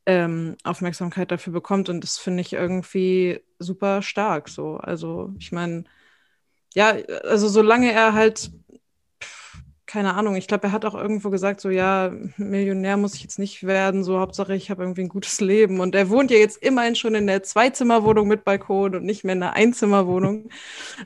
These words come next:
Speaker 1: Also, ja, vielleicht, pff, weiß ich nicht, ist er ja auch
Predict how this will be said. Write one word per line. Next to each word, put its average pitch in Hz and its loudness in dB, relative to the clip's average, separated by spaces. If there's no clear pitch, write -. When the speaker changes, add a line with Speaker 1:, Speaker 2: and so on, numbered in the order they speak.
Speaker 1:
Also, 196 2
ja, 262 2
vielleicht, 247 -6
pff, - -20
weiß 269 -6
ich 202 -2
nicht, 185 -4
ist 220 -6
er 233 0
ja 220 2
auch 226 -2